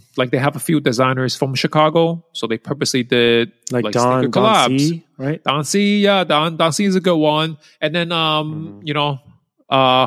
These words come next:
Speaker 1: R I P Virgil, he, I think he was originally from the Chicago area, from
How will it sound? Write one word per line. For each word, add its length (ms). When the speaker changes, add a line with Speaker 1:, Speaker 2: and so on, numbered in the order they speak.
Speaker 1:
R 220
I 40
P 200
Virgil, 460
he, 280
I 80
think 420
he 220
was 160
originally 460
from 360
the 80
Chicago 440
area, 560
from 420